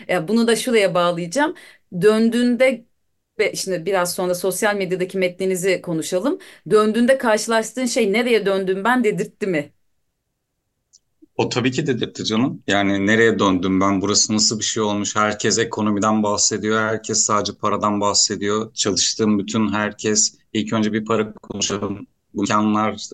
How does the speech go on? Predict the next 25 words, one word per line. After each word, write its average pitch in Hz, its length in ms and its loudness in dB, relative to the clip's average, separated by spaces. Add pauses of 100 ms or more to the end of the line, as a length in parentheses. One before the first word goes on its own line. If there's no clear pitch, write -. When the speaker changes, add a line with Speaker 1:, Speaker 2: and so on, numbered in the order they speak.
(160)
Speaker 2:
oyuncular, 101 680 -2
tasarımcılar." 101 680 -4
Genelde 120 440 -2
bu 110 60 -6
şekilde 117 600 -2 (280)
değildi 120 480 2
eskiden. 110 720 0 (540)
E, 95 220 0
tiyatro 110 340 -2
daha, 123 420 0 (720)
e, 92 360 -2 (500)
herkesin 127 460 2
daha 131 480 0
rahat 127 280 0
yapabildiği 90 640 -2
bir 104 40 -8
şeydi. 85 500 -4
Galiba 107 520 0
ekonomik 107 520 0
olarak 110 360 -2
daha 104 240 2
rahattık. - 500 -6 (560)
E, 104 240 0
şu 123 220 0
an 143 180 4